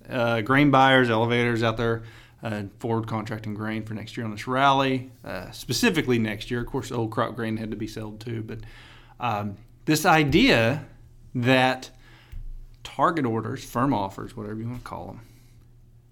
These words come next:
are the worst thing in this business, and everybody should avoid 'em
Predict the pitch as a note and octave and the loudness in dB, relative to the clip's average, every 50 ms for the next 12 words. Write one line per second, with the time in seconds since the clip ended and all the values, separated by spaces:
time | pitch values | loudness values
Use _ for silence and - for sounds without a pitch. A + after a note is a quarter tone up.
0 | _ - C#3+ C3+ B2+ B2+ A#2 A2 A2+ C3 E3+ F#3 F#3 F3+ E3+ - - - - - | _ 2 2 4 4 4 4 2 4 4 6 6 6 6 4 2 -2 -6 -10 -12
1 | - - - D#3+ D3+ D#3 D3+ D3 D3 D3 C#3+ D3 C#3 C#3 - - - - - C3+ | -6 -2 2 4 4 6 6 6 6 4 4 4 2 0 -6 -14 -12 -6 -2 2
2 | B2+ B2+ B2+ A#2 A#2+ A#2 A2 A2 A2+ A2 A2 A2+ A2 A2 A2 A2 A2 - - - | 4 4 4 2 0 -2 -2 0 0 0 0 0 -2 -2 -4 -6 -8 -10 -12 -12
3 | - C3 B2 A#2+ - C3+ B2 C3 B2 A#2 A#2+ A#2 A#2 A#2 A2 - - A2+ A2 G#2 | -8 -6 -6 -4 -2 -2 0 0 2 2 2 2 2 0 -2 -4 -4 -4 -6 -6
4 | G2 G#2 G2 G2+ G2 G#2 G#2+ G#2+ G#2+ A2 A2 | -8 -10 -10 -12 -12 -10 -12 -10 -10 -12 -12